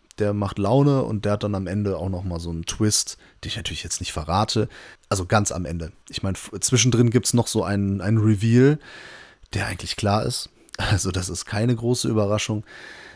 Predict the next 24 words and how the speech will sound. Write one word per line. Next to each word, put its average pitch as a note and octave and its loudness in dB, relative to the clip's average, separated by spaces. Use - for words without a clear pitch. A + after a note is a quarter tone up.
Aber F#2+ -4
darum F#2 -4
geht's F#2+ 0
nicht. D#2+ -6
Das F2+ -4
ist - -6
jetzt F2 -6
kein F2+ -2
Film G#2+ 0
zum F2+ 0
Nachdenken. A#2 4
Das G#2 -4
ist - -2
kein, - 2
<laughs> - -
nicht, A#2 6
nicht A#2 8
wirklich. D#3 10
Das - 0
ist C3+ 6
jetzt B2 2
kein - 2
tiefgründiger C#3 6
Film. B2 2